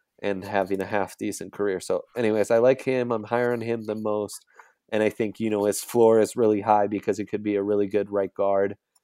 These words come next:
if nothing else. And I'm really high on Abraham Lucas. Obviously that, um, that tape against Kayvon Thibodeau goes a long way.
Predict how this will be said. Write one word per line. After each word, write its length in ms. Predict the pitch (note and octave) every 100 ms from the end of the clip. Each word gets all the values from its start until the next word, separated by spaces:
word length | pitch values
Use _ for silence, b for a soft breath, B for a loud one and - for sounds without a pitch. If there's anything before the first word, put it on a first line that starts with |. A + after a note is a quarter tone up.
| _
if 200 | - G#2
nothing 320 | A#2 G#2 A2 G2+
else. 340 | G#2 A2+ - b b b
And 140 | - D#3+
I'm 100 | D#3+
really 240 | F3 F#3+
high 220 | F3 D#3+
on 100 | E3
Abraham 460 | D3+ C#3 C3+ B2 G#2+
Lucas. 580 | A#2 G#2+ - G#2+ - - -
Obviously 580 | A#2 A#2 G#2+ - A#2+
that, 380 | A2 G#2 G#2 -
um, 460 | G#2 G2 F#2 F2+ F2 _ _ _ _ _ _ _ _ _ _ - B B B B B
that 480 | G#2+ A#2+ G#2+ -
tape 320 | - C#3+ B2 B2+
against 420 | A#2 A#2+ A2 -
Kayvon 420 | B2 G#2+ G2+ G2
Thibodeau 480 | D#3 D#3 D3+ D3+ C#3
goes 200 | C#3+ C#3
a 40 |
long 300 | C3+ C3+ C3
way. 480 | B2+ B2+ B2 A#2+ A#2